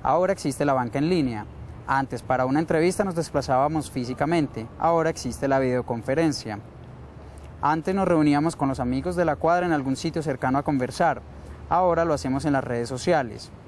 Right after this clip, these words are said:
Antes íbamos al correo a enviar una carta. Ahora lo hacemos vía email. Físicamente nos volveremos más sedentarios y con el nuevo estilo de vida online y en tiempo real, los niveles de estrés seguramente se incrementarán y nuestra salud física y mental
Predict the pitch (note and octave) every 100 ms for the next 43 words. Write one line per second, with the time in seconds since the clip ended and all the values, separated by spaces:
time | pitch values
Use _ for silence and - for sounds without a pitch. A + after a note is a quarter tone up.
0 | - - - - - C#4 F3+ E3+ D3+ D#3+
1 | E3 C#3+ C3 C#3 E3 E3+ C#3+ C3 C#3+ D3+
2 | F#3+ - - A2 - C3 B2 C3+ D3 C3+
3 | A2+ A#2+ A#2 A#2+ A#2+ D3 D3+ G#2+ - -
4 | - F3 E3+ G3 F#3+ G3 G3 F#3+ D#3+ D3+
5 | C#3+ C#3 D3 E3 E3+ D#3+ E3 C3+ B2+ E3+
6 | C3+ A#2 - - C#3 C#3 C3+ C3+ C3+ D#3
7 | D3+ - C#3+ C#3 D#3+ D3+ C#3 C#3 D3+ -
8 | E3 F#3 F3+ D#3 C3 C3 - - - B2+
9 | A#2+ A#2 D3+ D3+ F3+ F#3+ F3 D3+ D#3+ -
10 | - - D3+ D3 D3+ F3 E3 - C#3+ C3+
11 | D3+ D#3 D#3+ E3+ E3 E3+ D3+ C#3 C3 B2
12 | B2+ D#3+ F3 D3 C3+ - C3 C3 B2 A#2+
13 | - C#3+ B2+ B2 A#2 A2+ D#3+ F3+